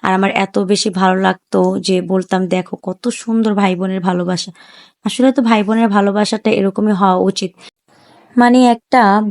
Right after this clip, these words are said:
বোন তার ভাইকে বাবার মতো শ্রদ্ধা করতো, আর ভাইটাও বোনকে একদম সন্তানের মতো স্নেহ করতো। সেই ভাই বোন নাকি, মানে আমি literally পাগল হয়ে যাব, সেই ভাই বোন নাকি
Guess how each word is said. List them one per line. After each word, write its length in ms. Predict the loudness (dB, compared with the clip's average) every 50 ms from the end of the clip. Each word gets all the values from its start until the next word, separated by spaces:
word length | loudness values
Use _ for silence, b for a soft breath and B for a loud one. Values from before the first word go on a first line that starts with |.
| 0
বোন 400 | 2 4 4 6 6 4 2 2
তার 260 | 0 0 0 0 0 0 -2
ভাইকে 640 | -2 0 2 2 2 2 0 0 0 0 0 -2
বাবার 460 | -4 -2 0 2 2 2 2 0 0
মতো 280 | 0 -2 -2 -2 -4 -6
শ্রদ্ধা 420 | -6 -4 -6 -6 -6 -6 -6 -6
করতো, 360 | -6 -4 -6 -6 -6 -4 -6
আর 160 | -4 -4 -4 -4
ভাইটাও 720 | -2 -2 0 0 0 0 0 0 2 2 2 2 0 -2 -6 B B B B B B B -4 -2
বোনকে 600 | 2 2 4 4 4 2 2 2 0 0 0 0 -2 _
একদম 520 | -4 -4 -4 -2 -2 0 0 2 2 0 -2 -6 _ _ _ _ -8
সন্তানের 600 | -2 2 2 4 4 2 2 2 2 4 4 4
মতো 360 | 2 2 2 0 -2 -2 -2
স্নেহ 380 | -2 -2 -2 0 0 0 0 -2
করতো। 400 | -2 -2 -4 -4 -4 -4 -6 -6 -6 -6 B B B B B B B
সেই 460 | -2 0 2 4 4 4 6 6 4
ভাই 320 | 4 4 4 4 4 2
বোন 180 | 0 0 0 0
নাকি, 640 | 0 0 0 -2 -2 -4 _ -2 0 0 2 2
মানে 640 | 2 2 2 2 2 0 0 2 2 2 2 2 0
আমি 240 | 0 0 0 0 0 0
literally 420 | 0 -2 -2 -2 0 2 2 2 2 2
পাগল 320 | 0 0 2 2 2 2 4
হয়ে 200 | 4 2 2 2
যাব, 360 | 0 -2 -4 -4 -4 -4 -4
সেই 340 | -4 -2 -2 0 0 0 0
ভাই 240 | 0 0 0 0
বোন 180 | 0 -2 -2 -2
নাকি 580 | -2 -2 -2 -2 -4 -4 _ -2 0 0 0